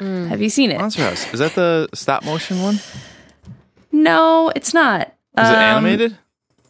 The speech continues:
Speaker 2: It is. It is animated.
Speaker 3: Cool.
Speaker 2: Yep. Um, and I loved it, and I owned it on D V D and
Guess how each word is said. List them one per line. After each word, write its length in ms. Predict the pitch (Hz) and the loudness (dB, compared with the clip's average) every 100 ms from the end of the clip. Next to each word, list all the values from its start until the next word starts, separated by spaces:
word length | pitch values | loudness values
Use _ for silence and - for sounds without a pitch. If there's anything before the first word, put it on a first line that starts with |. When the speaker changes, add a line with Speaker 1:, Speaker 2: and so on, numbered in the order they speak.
| _ | _
Speaker 2:
It 140 | - 254 | 0 2
is. 460 | 269 254 226 - - | 2 2 -2 -6 -4
It 100 | 214 | 0
is 160 | 254 233 | 0 0
animated. 680 | 196 180 180 - 71 - 214 - - | -2 -2 -2 -2 -2 -4 -10 -20 -12
Speaker 3:
Cool. 160 | - | 0
Speaker 2:
Yep. 280 | 226 220 - _ _ _ - - - - - - | 0 0 -6 _ _ _ -20 -20 -20 -20 -20 -2
Um, 680 | 220 214 208 196 196 214 214 _ _ _ _ _ _ - | 2 4 2 2 0 -2 -6 _ _ _ _ _ _ -4
and 100 | 208 | -2
I 140 | 190 | 0
loved 420 | 190 196 202 226 | -2 0 0 0
it, 300 | 269 302 311 - - _ _ | 2 2 0 -6 -20 _ _
and 120 | - 196 | -2 0
I 440 | 185 185 185 - - _ _ _ - _ - | 0 0 -2 -4 -8 _ _ _ -20 _ -2
owned 240 | 185 202 | 2 2
it 260 | 240 294 - - | 2 0 0 -2
on 160 | 202 | 0
D 160 | 196 196 | 0 -2
V 140 | 196 | 0
D 380 | 196 208 262 277 _ _ _ | 0 0 0 -2 _ _ _
and 580 | 190 180 180 180 180 | 0 2 2 2 -2